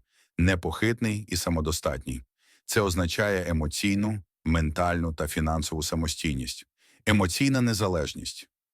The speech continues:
Ви перестаєте вимагати, шукати чи очікувати, що хтось інший зробить вас щасливим, заспокоїть вас або підтвердить вашу цінність.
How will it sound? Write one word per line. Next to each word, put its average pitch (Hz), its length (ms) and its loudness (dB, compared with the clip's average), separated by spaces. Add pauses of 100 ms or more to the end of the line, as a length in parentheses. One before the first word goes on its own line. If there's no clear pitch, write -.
Ви 87 160 4
перестаєте 127 720 0
вимагати, 82 760 0 (260)
шукати 92 680 0
чи - 180 -2
очікувати, 80 720 -2 (260)
що - 260 0
хтось 113 440 0
інший 110 380 0
зробить 87 400 0
вас 87 220 -2
щасливим, 85 800 -2 (420)
заспокоїть 95 760 -2
вас 71 340 -6 (180)
або 90 260 2
підтвердить 87 680 0
вашу 78 300 -2
цінність. 69 520 -4